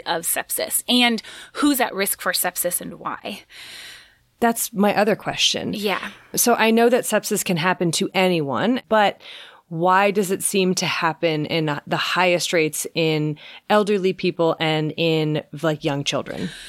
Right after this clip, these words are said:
Speaker 1: So one of the biggest risk factors for sepsis, and I think this is really interesting in the context of a dysregulated immune response, rather than just thinking of it as, like, an overactive immune response,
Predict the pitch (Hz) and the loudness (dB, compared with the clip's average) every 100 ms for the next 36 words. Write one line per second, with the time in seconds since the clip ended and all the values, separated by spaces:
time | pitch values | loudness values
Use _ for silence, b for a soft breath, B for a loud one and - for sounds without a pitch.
0 | B - 311 254 294 381 453 262 220 233 | B 0 2 2 2 2 0 0 2 2
1 | 269 277 - 185 208 226 - - 175 - | 2 0 -4 -4 -2 -2 -2 -2 -2 -2
2 | 190 175 - - 208 190 208 - 180 - | -2 -2 -4 -4 0 0 0 0 -2 -4
3 | - 71 - 208 208 269 277 277 233 190 | -4 -2 -4 -2 -2 -2 0 0 0 -2
4 | 185 240 285 - 214 220 - 196 190 - | -2 -2 -2 -2 -2 -2 -2 0 -2 -4
5 | 190 - - 185 185 190 - - - 190 | -6 -4 -4 -2 -2 -4 -2 -6 -4 0
6 | 175 170 - B B - 196 160 - 220 | 2 0 -4 B B -4 -4 -2 -2 0
7 | - 190 202 190 226 254 262 269 302 - | 0 0 0 0 2 0 0 0 -2 0
8 | 269 262 277 294 - 285 294 311 - B | 2 2 2 0 0 2 2 0 -6 B
9 | B - 196 185 214 214 269 269 262 233 | B -16 -14 0 2 4 4 2 0 0
10 | 220 - 214 220 214 196 196 - 185 175 | -2 -2 -4 -4 -2 0 0 0 0 0
11 | 180 175 - 190 - _ - 185 196 247 | 0 -2 -4 -8 -8 _ 0 2 2 2
12 | 294 - 302 - - 339 330 - 320 320 | 2 2 0 -2 -4 -4 -4 -4 -2 0
13 | 330 330 - 339 359 440 - | 0 -2 0 0 0 -2 -6